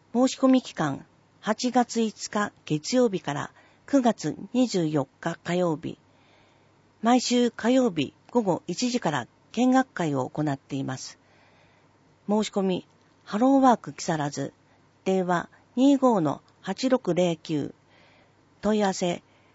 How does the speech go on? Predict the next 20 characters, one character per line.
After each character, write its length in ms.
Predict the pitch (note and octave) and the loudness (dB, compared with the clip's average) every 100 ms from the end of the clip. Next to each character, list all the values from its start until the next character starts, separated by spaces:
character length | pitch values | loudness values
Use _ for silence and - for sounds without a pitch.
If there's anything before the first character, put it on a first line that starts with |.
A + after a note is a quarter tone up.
| _ - | _ -2
ポ 100 | A3+ | -2
リ 120 | B3+ | 0
テ 80 | C#4 | -2
ィ 40 | |
ク 80 | - | -2
セ 180 | - B3+ | -2 -2
ン 40 | |
タ 260 | - D3 C3 | 0 -4 -4
ー 20 | |
君 240 | C#3+ G3+ C#3+ | -4 -4 -4
津。 280 | - A#2+ - _ _ _ _ _ | -6 -14 -14 _ _ _ _ _
電 180 | G3 F#3+ | -2 0
話、 260 | F3+ E3+ - _ _ _ - | 0 -2 -4 _ _ _ -2
零 160 | A#3+ C#4 | 4 6
四 240 | C#4 A#3+ | 6 4
三 260 | - G3 F3+ | 0 -2 -2
九 380 | - D#3 D3 - _ _ | -4 -4 -4 -8 _ _
五 200 | - B3 | -2 2
七 260 | B3+ A3 D#3 | 2 2 0
の 180 | C3+ | -4